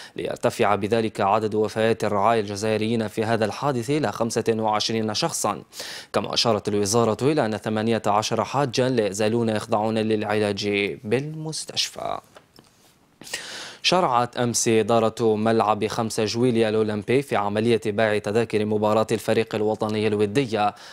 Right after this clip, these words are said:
التي سيجريها مساء هذا الجمعة ضد منتخب غينيا ابتداء من الساعة السادسة. إدارة الملعب وضعت تحت تصرف الأنصار خمسين ألف تذكرة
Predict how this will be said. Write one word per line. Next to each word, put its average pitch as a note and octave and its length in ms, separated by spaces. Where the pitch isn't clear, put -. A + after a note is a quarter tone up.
التي G2+ 280
سيجريها G#2 600
مساء G2+ 460
هذا G#2+ 280
الجمعة G#2+ 580
ضد G#2 260
منتخب G#2 580
غينيا A#2 360
ابتداء G#2 420
من G#2 180
الساعة G2+ 420
السادسة. G2+ 640
إدارة G2+ 640
الملعب G2 680
وضعت C3 680
تحت A2+ 200
تصرف G#2+ 460
الأنصار G#2 400
خمسين A2+ 400
ألف G#2+ 200
تذكرة A2 600